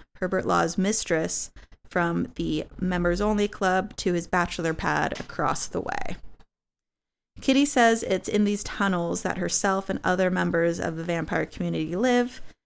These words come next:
and they don't need to worry about the cost of living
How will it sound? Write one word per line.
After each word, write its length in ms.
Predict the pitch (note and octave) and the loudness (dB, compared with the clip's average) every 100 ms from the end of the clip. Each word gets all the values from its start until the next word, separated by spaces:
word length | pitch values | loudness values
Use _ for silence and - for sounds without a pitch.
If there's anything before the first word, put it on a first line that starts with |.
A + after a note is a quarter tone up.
| _ _ _ _ | _ _ _ _
and 240 | - E3 E3 | -2 0 2
they 60 | |
don't 240 | F3 F#3+ G3+ | 6 6 4
need 160 | G3+ | 0
to 100 | - | 0
worry 140 | F#3 F#3 | 2 4
about 200 | F3+ F3 | 4 0
the 60 | |
cost 340 | - E3 D#3+ E3+ | 0 -2 0 -2
of 80 | |
living 560 | G#3 A3+ F#3+ F3+ F3 | 0 2 2 0 0